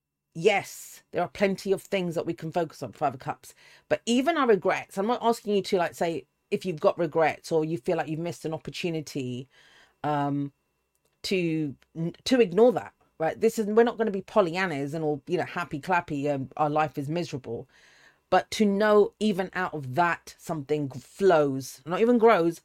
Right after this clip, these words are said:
flows. So think about, you know, if you've got regrets or feel about the regrets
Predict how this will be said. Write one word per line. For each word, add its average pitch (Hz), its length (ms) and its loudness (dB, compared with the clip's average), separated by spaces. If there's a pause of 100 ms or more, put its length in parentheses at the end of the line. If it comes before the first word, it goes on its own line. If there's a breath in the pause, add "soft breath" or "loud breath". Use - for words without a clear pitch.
(140)
flows. 139 640 0 (1900 soft breath)
So 175 500 4
think 226 400 4
about, 170 360 -2
you 175 100 -4
know, 147 300 -4 (120)
if 180 160 -4
you've 151 160 -6
got - 200 -4
regrets 147 380 -4
or 180 80 -4
feel 208 320 0
about 143 280 -2
the 151 100 -4
regrets - 640 -6